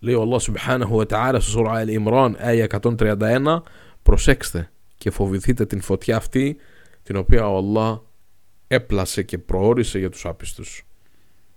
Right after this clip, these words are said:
Και στο Σούρα Al-Kahf, άια είκοσι εννιά, για τους άδικους, τους κακοποιούς, έχει ετοιμαστεί μια φωτιά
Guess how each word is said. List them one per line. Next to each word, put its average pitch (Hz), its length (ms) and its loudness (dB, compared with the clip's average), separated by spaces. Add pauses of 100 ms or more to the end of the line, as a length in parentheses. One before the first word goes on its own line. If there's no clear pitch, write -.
(840)
Και - 80 -12
στο 110 240 2
Σούρα - 40 -
Al-Kahf, 117 500 -2 (540)
άια 110 260 2
είκοσι - 280 -2
εννιά, 110 400 0 (120)
για 98 160 -10
τους - 280 -12
άδικους, 135 560 2
τους - 160 -4
κακοποιούς, 127 760 4 (840)
έχει 113 220 -2
ετοιμαστεί 101 440 -4
μια 107 180 -6
φωτιά 110 600 -4